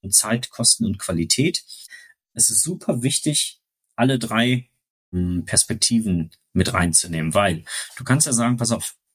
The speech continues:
wir wollen unbedingt total, oder wir wollen unsere Geschwindigkeit verbessern." Dann kann es dazu führen, dass man sagt, Na ja, wir haben jetzt alles dafür getan, schneller zu sein und wir sind auch schneller, ähm, aber es tut mir leid, wir sind völlig aus dem Budgetrahmen gefallen,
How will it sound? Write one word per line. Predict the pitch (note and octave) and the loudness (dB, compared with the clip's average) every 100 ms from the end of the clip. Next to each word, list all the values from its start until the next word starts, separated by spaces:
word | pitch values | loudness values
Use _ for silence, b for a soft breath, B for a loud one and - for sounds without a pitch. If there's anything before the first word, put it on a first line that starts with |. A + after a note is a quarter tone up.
| _ - | _ -10
wir | G2 | -2
wollen | B2 D3+ | 0 0
unbedingt | A2+ D3+ D3 C#3 | 0 0 2 0
total, | B2+ A#2+ C#3+ C#3+ A2+ | -2 0 2 2 0
oder | A2+ A2 | 2 2
wir | A2+ | 2
wollen | B2+ C#3+ | 0 0
unsere | A#2+ A2+ | 2 2
Geschwindigkeit | G#2+ - C3 A2+ - F2+ | 0 2 2 2 -2 -6
verbessern." | - - E2+ - A3 - _ _ _ _ _ _ - | -6 -2 0 2 0 -4 _ _ _ _ _ _ -12
Dann | |
kann | F#2 A#2+ | -2 0
es | C3+ | 2
dazu | A2 A2 - | 0 -2 -4
führen, | - B2+ D#3+ D#3+ - _ | 0 2 2 0 -4 _
dass | A#2 - | 0 2
man | A2 | 2
sagt, | B2 | 2
Na | B2 | 2
ja, | C#3 A#2 - b b _ | 2 0 -6 b b _
wir | - | 0
haben | A2 | 2
jetzt | B2+ - | 2 2
alles | G#3+ - | 2 2
dafür | - - D#3+ | 2 0 0
getan, | D3+ D3 C#3+ | 0 0 0
schneller | - E3+ F#3+ | 2 2 2
zu | - | 2
sein | F2+ G2 | 2 2
und | B2 | 2
wir | G2 | 2
sind | A2+ A3+ - | 0 0 -2
auch | - | -4
schneller, | - F2+ G#2+ F#3 A3+ _ _ | 0 2 2 0 -4 _ _
ähm, | A#2+ A2+ A#2 A#2+ _ - | 0 0 0 -4 _ -4
aber | A#2 | 0
es | A2+ | 0
tut | - A#2+ | 0 2
mir | |
leid, | G2+ A2 B2+ | 4 2 0
wir | A2 | 0
sind | G#2 | 0
völlig | - - D#3 C3 | 2 2 2 2
aus | B2+ | 0
dem | B2 | 2
Budgetrahmen | A2+ B2+ D3+ G2+ F#2+ | 0 0 0 0 0
gefallen, | G2 - G2 A#2 A3 | 0 2 2 2 0